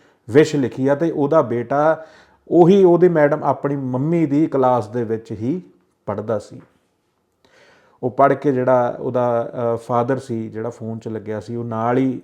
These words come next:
ਉਹਦੀਆਂ ਵੀ ਅੱਖਾਂ ਭਰ ਆਉਂਦੀਆਂ ਤੇ ਪਛਤਾਉਂਦਾ ਵਾ। ਤੇ ਇੱਕ ਸ਼ੀਸ਼ਾ ਉਹਨਾਂ ਦਾ ਬੱਚਾ ਉਹਨੂੰ ਦਿਖਾ ਦਿੰਦਾ ਵੀ ਉਹ ਕੀ ਗਲਤੀ ਕਿੱਡੀ ਵੱਡੀ ਕਰ ਰਿਹਾ ਸਾਰਾ ਪਰਿਵਾਰ, ਕਿ ਬੱਚਾ ਉਹਨਾਂ ਤੋਂ ਸਮਾਂ ਮੰਗ ਰਿਹਾ ਤੇ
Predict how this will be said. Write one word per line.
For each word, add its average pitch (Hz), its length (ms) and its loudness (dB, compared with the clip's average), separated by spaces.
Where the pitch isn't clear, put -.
ਉਹਦੀਆਂ 151 320 0
ਵੀ 143 140 0
ਅੱਖਾਂ 123 240 -6
ਭਰ 123 240 -2
ਆਉਂਦੀਆਂ 113 340 -6
ਤੇ 131 120 -8
ਪਛਤਾਉਂਦਾ 117 680 -4
ਵਾ। 127 180 0
ਤੇ 151 320 -4
ਇੱਕ 151 460 2
ਸ਼ੀਸ਼ਾ 202 640 8
ਉਹਨਾਂ 180 320 4
ਦਾ 196 60 8
ਬੱਚਾ 180 360 4
ਉਹਨੂੰ 185 240 4
ਦਿਖਾ 170 300 2
ਦਿੰਦਾ 135 300 0
ਵੀ 180 140 -2
ਉਹ 185 100 4
ਕੀ 175 280 -4
ਗਲਤੀ 147 400 -2
ਕਿੱਡੀ 170 320 -4
ਵੱਡੀ 160 280 -2
ਕਰ 160 220 2
ਰਿਹਾ 180 180 2
ਸਾਰਾ 180 280 2
ਪਰਿਵਾਰ, 156 580 4
ਕਿ 180 60 4
ਬੱਚਾ 170 340 8
ਉਹਨਾਂ 208 220 8
ਤੋਂ 214 140 8
ਸਮਾਂ 190 320 4
ਮੰਗ 185 240 2
ਰਿਹਾ 202 260 6
ਤੇ 214 340 10